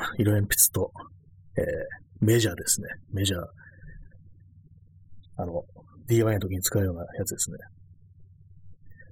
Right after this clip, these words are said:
それと、目の前にキーボードがあって、iPodクラシックがあり、パソコンがあり、まあ、パソコンとこれ同時に録音してるんですけども、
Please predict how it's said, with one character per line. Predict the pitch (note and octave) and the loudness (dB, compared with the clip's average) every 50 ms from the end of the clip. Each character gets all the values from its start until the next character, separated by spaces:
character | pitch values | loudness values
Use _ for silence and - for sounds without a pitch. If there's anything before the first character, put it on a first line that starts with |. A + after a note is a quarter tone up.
| - - | -14 -6
そ | - - A2 | -2 0 0
れ | F#2+ F#2+ | 0 2
と、 | - A2 G#2 - - - - - - - - - - - - - - - - - - - - - - - _ - - - - - - - - - | 2 2 2 0 -2 -8 -18 -18 -18 -18 -20 -20 -20 -20 -20 -20 -20 -20 -20 -20 -18 -18 -18 -18 -20 -20 _ -20 -20 -20 -20 -20 -20 -8 2 4
目 | G#2 | 6
の | G#2 G#2+ | 6 6
前 | G#2+ G2+ | 6 4
に | F#2 - | 4 4
キ | - - A2 | 6 6 6
ー | G2+ | 6
ボ | G#2+ | 6
ー | G2+ | 4
ド | F#2 | 2
が | - F#2+ | 0 -2
あ | F2 | -6
っ | |
て、 | - - - - - - - - - - - G2 | -6 -4 -6 -6 -6 -6 -10 -10 -4 -2 -2 -2
iPod | G2 - G2 - - G2+ | 0 -2 -4 -2 -2 -2
ク | - - | 0 2
ラ | G#2 G2 | 2 4
シ | - - | 2 2
ッ | - | 4
ク | - A#2 G2 | 2 2 2
が | F#2 F2+ | 2 0
あ | E2+ | 0
り、 | E2 E2 - - - - - - - - - - - - - - - - - - - | -2 -4 -8 -12 -16 -18 -18 -18 -20 -20 -20 -20 -20 -20 -20 -20 -20 -20 -16 -6 2
パ | - A#2 A2 | 2 4 4
ソ | - | 6
コ | G#2+ G#2+ | 4 4
ン | A2 | 6
が | G#2 G2+ | 6 6
あ | F2+ | 4
り、 | F2 F2 | 2 0
ま | F#2 F#2+ | -2 2
あ、 | |
パ | - A2 G2 | 2 4 6
ソ | - C#3 | 6 6
コ | C3 C3+ | 6 6
ン | C#3 | 6
と | B2 C#3 B2 | 6 4 4
こ | B2 - - | 4 4 4
れ | A2+ G#2 | 4 6
同 | G2+ A2 A#2 A#2+ | 6 6 6 6
時 | A#2 B2+ | 6 6
に | B2 | 6
録 | A#2 A2 A#2 | 6 6 6
音 | A#2 A2 | 4 4
し | - - | 6 4
て | A#2+ | 4
る | A2+ | 4
ん | F#2 | 2
で | E2+ | 0
す | - - | -2 -4
け | - - F#2 | -2 -2 -4
ど | E2+ | -4
も、 | E2 E2 D#2+ - | -4 -8 -10 -12